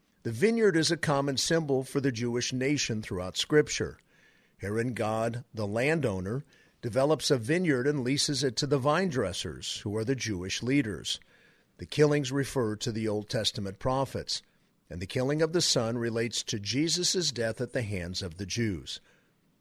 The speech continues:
Consequently, God takes his missional assignment away from Israel and gives his kingdom work to the church, which is primarily composed of Gentiles.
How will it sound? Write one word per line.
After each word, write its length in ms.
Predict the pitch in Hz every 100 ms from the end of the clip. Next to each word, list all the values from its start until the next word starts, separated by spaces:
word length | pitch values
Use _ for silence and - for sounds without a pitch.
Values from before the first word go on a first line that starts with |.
| _
Consequently, 960 | 98 101 - 98 143 143 127 139 165 - _ _ _
God 280 | - 113 123
takes 260 | - 131 -
his 160 | 120
missional 520 | 101 127 131 165 170 185
assignment 580 | - 139 135 143 143
away 300 | 139 139 165
from 260 | 208 196 151
Israel 500 | 135 120 127 127 143
and 140 | 131
gives 260 | 110 131 123
his 160 | 117 -
kingdom 460 | - 180 180 175
work 240 | 110 92 -
to 120 | 135
the 120 | 127
church, 560 | - 180 165 - - - - _ _ _
which 180 | 92 -
is 100 | 101
primarily 720 | - 147 147 123 107 107 110
composed 760 | - 135 131 - 90 87 - -
of 140 | 107 98
Gentiles. 720 | 120 127 101 82 69 -